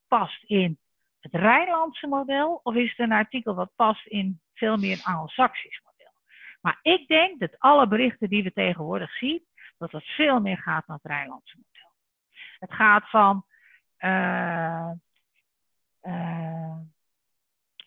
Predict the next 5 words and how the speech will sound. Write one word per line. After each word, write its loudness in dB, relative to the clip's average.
hoe -4
de 2
politiek 4
acteert, 4
eh, 4